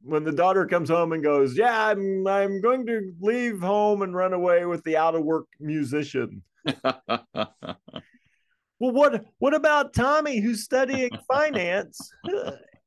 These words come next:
Speaker 1: and has the in-ground pool and the, the cars? What about, I like Tommy." <laughs> You know, like,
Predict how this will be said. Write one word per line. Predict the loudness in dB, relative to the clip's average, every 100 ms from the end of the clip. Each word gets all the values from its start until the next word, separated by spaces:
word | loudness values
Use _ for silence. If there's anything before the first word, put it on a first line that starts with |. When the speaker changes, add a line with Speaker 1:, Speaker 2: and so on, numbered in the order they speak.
| -12
Speaker 1:
and | -10 -6
has | -4 -2 -2 -4 -12 -10
the | -6 -2 -2
in-ground | 0 0 2 2 0
pool | 0 2 4 2 2 0
and | -2 -2
the, | -2 -2 -6 -6
the | -4 -2 0
cars? | 0 0 0 0 -4 -10 -14 -10
What | -6 -6 -4 -4
about, | -2 -2
I | -2 0
like | 0 0 -2
Tommy." | -4 -2 -4 -4 -4 -6 -6
<laughs> | -8 -8 -6
You | -4 -4 -2
know, | -4 -6 _ -8
like, | -6 -6